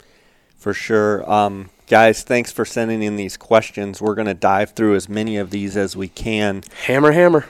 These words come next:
Speaker 1: Um, we're gonna start here with, uh, what is the effective range for the Vortex Razor fifteens, looking at them for backpack hunting?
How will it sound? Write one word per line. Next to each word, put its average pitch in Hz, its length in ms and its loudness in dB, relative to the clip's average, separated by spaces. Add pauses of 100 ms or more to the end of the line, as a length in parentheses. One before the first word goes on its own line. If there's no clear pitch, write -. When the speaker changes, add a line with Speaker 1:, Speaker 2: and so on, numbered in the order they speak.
(140)
Speaker 1:
Um, 101 540 2
we're 120 160 0
gonna 117 160 0
start 117 400 4
here 113 280 2
with, 101 400 -2
uh, 98 200 4
what 104 260 4
is 156 300 0
the 113 260 2
effective 127 640 2
range 110 480 -4
for - 160 -4
the 95 120 0
Vortex 113 720 -2
Razor 104 520 -2
fifteens, 98 880 -4
looking 117 420 -2
at 117 140 -8
them 104 260 -2
for 98 260 -4
backpack 101 680 -4
hunting? 90 520 -10